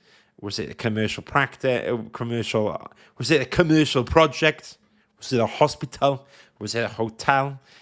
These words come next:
And you put all that information down and you might say what your role and responsibility was next to the project. So I like stuff like that.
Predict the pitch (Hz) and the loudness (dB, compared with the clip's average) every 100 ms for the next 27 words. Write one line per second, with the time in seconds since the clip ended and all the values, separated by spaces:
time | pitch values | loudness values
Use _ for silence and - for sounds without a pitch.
0 | _ - 113 120 113 139 117 127 117 110 | _ -12 -4 -4 0 2 6 6 4 -2
1 | 107 107 110 107 104 104 104 98 92 104 | -6 -4 -4 -6 -6 -4 -4 -4 -6 -6
2 | 107 117 95 - 101 98 - 92 95 101 | -4 -4 -4 -4 -4 -4 -4 -4 -2 -2
3 | 98 92 - 98 - - 90 85 87 85 | -4 -6 -8 -10 -10 -8 -6 -6 -6 -4
4 | 90 - - _ _ - 101 95 - - | -6 -8 -20 _ _ -12 -8 -8 -6 -8
5 | - 92 82 85 _ _ _ _ 92 85 | -2 -2 -2 -6 _ _ _ _ -6 -4
6 | - 101 - 92 80 _ _ _ _ - | 0 0 0 -6 -8 _ _ _ _ 2
7 | 131 185 180 151 135 127 - 104 - 92 | 6 6 6 4 4 0 0 -4 -4 -6
8 | 104 - | -6 -8